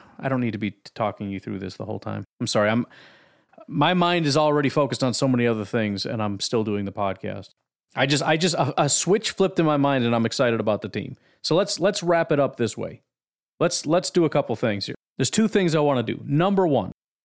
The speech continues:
and again, I did this on Packernet After Dark because somebody called in and made a very good point that should be obvious to all of us, but we always need to be reminded of it.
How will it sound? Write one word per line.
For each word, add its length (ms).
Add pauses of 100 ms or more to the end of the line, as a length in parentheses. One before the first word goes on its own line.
and 120
again, 220
I 80
did 160
this 160
on 100
Packernet 460
After 260
Dark 320
because 480 (180)
somebody 280
called 260
in 140
and 100
made 140
a 40
very 220
good 160
point 380
that 220 (120)
should 240
be 160
obvious 360
to 80
all 160
of 100
us, 80
but 120
we 140
always 220
need 160
to 80
be 120
reminded 520
of 100
it. 140